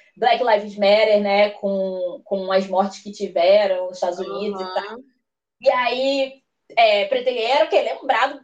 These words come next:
Speaker 1: citado, não sei o quê, alcancei mais pessoas, vendi mais, não sei o quê. Só que eu já está, aí eu comecei a ficar muito exausta, muito, muito, muito exausta.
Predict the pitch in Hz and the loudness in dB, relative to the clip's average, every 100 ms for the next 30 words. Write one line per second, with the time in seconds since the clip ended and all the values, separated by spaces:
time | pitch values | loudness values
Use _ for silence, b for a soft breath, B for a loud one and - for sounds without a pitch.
0 | _ 208 269 269 - 196 254 254 254 247 | _ -4 -4 -2 -4 0 2 2 0 0
1 | 254 240 247 254 254 226 247 277 269 233 | 2 2 2 -2 -6 -6 2 2 2 -2
2 | 220 233 226 254 240 196 208 214 214 214 | -2 -8 -12 -12 -6 -2 0 -2 -6 -6
3 | 208 202 - 262 247 277 262 262 247 - | -2 -2 0 0 2 0 0 -2 -6 -6
4 | 220 - 196 214 226 226 220 226 220 - | -6 0 2 2 -4 -6 -6 -6 -8 -8
5 | 214 214 226 254 202 175 156 - - _ | -6 -2 0 -2 -2 -2 -2 -6 -8 _
6 | _ _ 165 175 - 131 - 107 113 139 | _ _ -16 -16 -16 -18 -18 -20 -12 -12
7 | 139 - | -12 -20